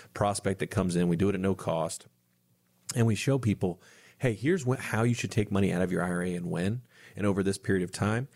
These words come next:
And you can convert it to a Roth. You can just take it out and detax it and keep it in the same investments and just obviously get the bill paid, which is the opposite of what Uncle Sam or your financial advisor is probably telling you to do, which is wait till seventy-three, which is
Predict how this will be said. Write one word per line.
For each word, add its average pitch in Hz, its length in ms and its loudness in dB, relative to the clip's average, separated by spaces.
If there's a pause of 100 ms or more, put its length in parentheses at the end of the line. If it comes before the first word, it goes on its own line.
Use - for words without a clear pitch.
(220)
And 98 100 2
you 101 100 4
can 101 120 -4
convert 98 240 0
it 104 100 -2
to - 80 0
a 90 40 4
Roth. 110 320 -2
You 92 60 -8
can 101 80 -2
just 92 120 -4
take 98 220 0
it 92 60 2
out 95 120 2
and 87 80 -2
detax 90 460 0
it 80 100 -4
and - 100 -12
keep 90 220 -4
it - 40 -2
in 78 40 -4
the 82 80 -6
same 87 220 -2
investments 85 460 -4
and 85 100 -6
just 87 280 -6
obviously 87 360 -2
get 85 180 -2
the - 80 -8
bill 85 220 0
paid, 113 420 -2 (420)
which 113 160 0
is 110 120 0
the 110 200 2
opposite 113 440 -2
of 92 60 0
what 95 100 0
Uncle 95 200 -2
Sam 127 380 2
or 92 60 2
your 87 80 0
financial 95 400 0
advisor 107 260 0
is 87 60 -6
probably 87 240 0
telling 87 240 0
you 85 80 0
to 82 80 -4
do, 87 180 2
which 90 140 0
is 87 80 -8
wait 87 160 0
till - 100 -4
seventy-three, 87 560 0
which 87 240 0
is 85 160 -4